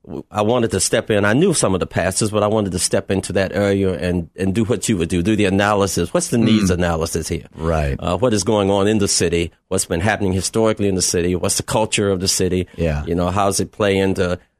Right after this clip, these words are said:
Speaker 1: God's vision for what he's planning in my thinking and
Speaker 2: Right.
Speaker 1: others' thinking about wanting to reach out and have impact in the city? So I wanted to make sure I spent time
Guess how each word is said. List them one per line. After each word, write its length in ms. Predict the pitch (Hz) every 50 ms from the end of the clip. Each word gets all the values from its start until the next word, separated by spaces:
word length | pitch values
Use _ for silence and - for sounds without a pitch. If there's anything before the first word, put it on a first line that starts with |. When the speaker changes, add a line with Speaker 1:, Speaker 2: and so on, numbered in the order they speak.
| _ _ 85
Speaker 1:
God's 260 | 98 101 98 98 92
vision 420 | 87 85 107 110 104 - 101 92 87
for 160 | - 90 85
what 160 | 87 107 95
he's 120 | 104 98
planning 400 | - - - 101 95 95 98 92
in 220 | 90 90 87 87 87
my 220 | 90 95 104 120
thinking 520 | 123 - - 101 92 - - 92 87 98 95 - _ _ _
and 140 | - 101 82
Speaker 2:
Right. 60 | 82 104
Speaker 1:
others' 300 | 135 - 135 104 98 -
thinking 420 | - 95 92 90 87 101 95 101
about 300 | 98 87 98 95 92 87
wanting 240 | 92 92 95 98 95
to 100 | - 92
reach 240 | 87 98 101 - -
out 160 | 90 92 90
and 100 | 90 87
have 200 | 95 90 87 85
impact 420 | 104 120 135 - 98 82 87 -
in 120 | - 82 82
the 100 | 85 85
city? 340 | - - 85 82 90 95 - - - - - - _
So 140 | - - 117
I 40 | 113
wanted 280 | 127 165 190 175 156
to 40 | 147
make 160 | 131 131 123
sure 180 | - - 113 110
I 60 | 104
spent 360 | 104 - - - 120 104 95
time 320 | - - 104 104 98 98